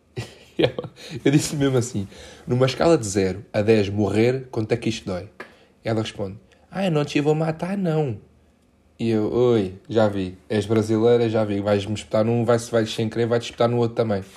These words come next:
Eu vi lá, "Pronto, já vai sair daqui merda." E eu, "Quanto é que é?" E ela, "Vinte e cinco." E eu, "Epá." Ela assim, "Mas eu não te vou aleijar não, isto não dói nada, por-," eu senti anestesia.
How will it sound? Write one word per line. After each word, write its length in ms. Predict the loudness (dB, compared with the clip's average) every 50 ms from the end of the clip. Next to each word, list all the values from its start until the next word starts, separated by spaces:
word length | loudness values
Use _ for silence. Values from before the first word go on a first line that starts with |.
| -18 -18 -20 -20 -20 -20 -20 _ _ _ -6
Eu 40 | -2
vi 120 | -2 0
lá, 160 | 0 0 0
"Pronto, 200 | -2 -2 -2 -2
já 120 | 0 0 -2
vai 100 | -2 -2
sair 160 | -2 -2 -2
daqui 180 | -2 -2 -2
merda." 360 | -2 -2 -2 -2 -4 -6 -10 -16 _ _ _ -20 -20 -20 -20 -20 _ _ _ _ _
E 60 | -6
eu, 60 | -6 -2
"Quanto 180 | -2 0 0
é 60 | 0
que 160 | -2 0 0 0
é?" 120 | 0 0
E 40 | 0
ela, 180 | 0 0 0
"Vinte 220 | -2 -2 -2 -4 -4
e 20 |
cinco." 260 | -4 -4 -2 -2 -2
E 40 | -2
eu, 240 | -2 -4 -4 -8 -10 -14 _ _ _ _ _ -8
"Epá." 520 | -6 -6 -6 -6 -8 -12 -16 -16 -16 -20 -20 _ _ _ _ _ _ _ _ _ _ _ -16
Ela 80 | -14 -14
assim, 160 | -12 -10 -8
"Mas 180 | -6 -4 -2 0
eu 80 | 2
não 120 | 0 0 0
te 120 | 0 -2
vou 140 | 0 0 2
aleijar 400 | 2 2 0 0 0 -2 -2 0
não, 200 | 0 0 2 2
isto 220 | 0 -2 -2 -2
não 100 | -2 0
dói 140 | 2 0 0
nada, 380 | 2 2 2 2 2 2 0 -2
por-," 200 | 0 -2 -4 -4 -6 -12 -4 -4
eu 80 | -2
senti 260 | -2 -2 -2 0 2 2
anestesia. 640 | 2 2 0 -2 -4 -4 -2 -2 -2 -2 -6